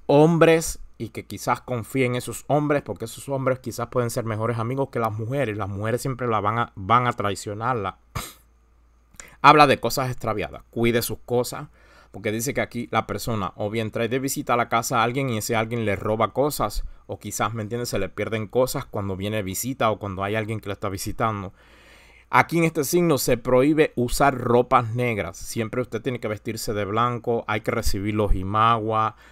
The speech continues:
Hay que <clears throat> recibir estos orichas, porque estos orichas son los pies del santero o los pies de lo, de los religiosos. Le ayudan, ¿me entiende?, a la estabilidad, abrirse camino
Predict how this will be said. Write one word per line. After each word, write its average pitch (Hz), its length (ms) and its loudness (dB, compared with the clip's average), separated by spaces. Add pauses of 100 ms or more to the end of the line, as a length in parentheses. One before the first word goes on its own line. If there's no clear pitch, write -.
(200)
Hay 113 220 0
que 113 400 2 (140)
<clears throat> - 140 -20
recibir 123 840 2
estos 131 240 0
orichas, 127 340 0
porque 104 200 -10
estos 117 200 -6
orichas 117 320 -6
son 117 260 -2
los 101 160 -2 (120)
pies 123 200 0
del 123 140 -2
santero 95 540 -6 (500)
o 117 140 -2
los 107 160 0
pies 123 280 2
de 127 100 0
lo, 101 220 0
de 101 140 -2
los 101 140 0
religiosos. 101 680 -4
Le 95 80 -8
ayudan, 120 400 -2
¿me 110 80 -2
entiende?, 127 400 -4
a 113 140 4
la 113 80 4
estabilidad, 107 800 0 (600)
abrirse 135 540 8
camino 143 460 0